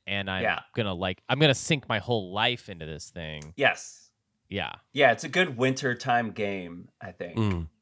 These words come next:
Speaker 2: Uh, it's a good cozy game. Um, I think it's, you know, it's the kind of game you'd wanna play on a, on a cruise, you know, where you, there is nothing else to do. I, I was
Speaker 1: Yeah.
Speaker 2: doing that. I was, uh,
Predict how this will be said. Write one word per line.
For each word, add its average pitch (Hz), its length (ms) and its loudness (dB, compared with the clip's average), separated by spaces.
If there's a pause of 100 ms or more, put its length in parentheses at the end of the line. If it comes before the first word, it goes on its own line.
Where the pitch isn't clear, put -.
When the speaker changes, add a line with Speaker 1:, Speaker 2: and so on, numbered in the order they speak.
(120)
Speaker 2:
Uh, 92 360 0
it's 95 140 -12
a - 20 -14
good 113 220 -6
cozy 98 540 -4
game. 85 600 -10 (520)
Um, 90 520 -2 (140)
I 113 80 4
think 117 180 2
it's, 113 220 -4 (100)
you 123 140 0
know, 107 200 4
it's 120 120 -2
the 120 160 0
kind 127 200 2
of 117 60 0
game 120 180 0
you'd 113 140 -2
wanna 123 240 2
play 131 220 4
on 131 140 4
a, 127 260 0 (100)
on 123 140 4
a 127 100 -2
cruise, 120 720 -4 (120)
you 101 180 -4
know, 98 320 -4
where 104 180 -2
you, 104 160 -6
there 107 220 0
is 104 140 0
nothing 107 640 -4 (500)
else 104 320 0
to - 160 -12
do. 101 580 -6
I, 107 140 4 (160)
I 131 120 8
was 131 240 6
Speaker 1:
Yeah. 110 80 0
Speaker 2:
doing 131 300 4
that. 80 220 -6
I 107 100 2
was, 104 340 0
uh, 98 380 -2